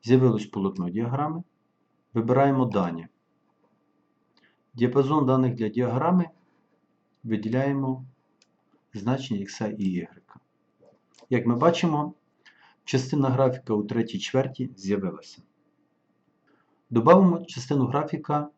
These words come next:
у першій чверті. Для цього у стовпчику «Елементи ряди» натискаємо «Добавить». Значення ікс вибираємо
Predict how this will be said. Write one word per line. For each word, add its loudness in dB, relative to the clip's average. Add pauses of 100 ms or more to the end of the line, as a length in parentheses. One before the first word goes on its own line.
(480)
у -2
першій -2
чверті. -12 (280)
Для 4
цього 2
у 2
стовпчику -2
«Елементи 2
ряди» 0 (220)
натискаємо -4
«Добавить». 0 (1040)
Значення 0 (140)
ікс -2 (440)
вибираємо 0